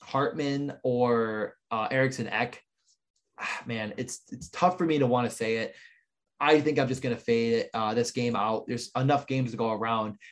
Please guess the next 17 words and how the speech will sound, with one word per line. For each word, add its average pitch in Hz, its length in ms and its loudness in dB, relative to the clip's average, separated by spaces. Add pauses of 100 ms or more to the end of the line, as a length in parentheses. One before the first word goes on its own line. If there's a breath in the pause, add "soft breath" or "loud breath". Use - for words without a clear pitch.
(100)
and 110 380 0 (320)
I 120 80 0
know 127 180 2
I'm 127 120 2
gonna 117 120 2
have 117 140 0
a, 113 80 -6 (180)
you 120 120 -4
know, 98 180 0
a, 98 120 -6 (220)
what, - 240 -8
fifteen 135 380 -2
leg 117 220 0
parlay 117 360 2
going, 104 380 -4
but 101 280 -2
I, - 100 -8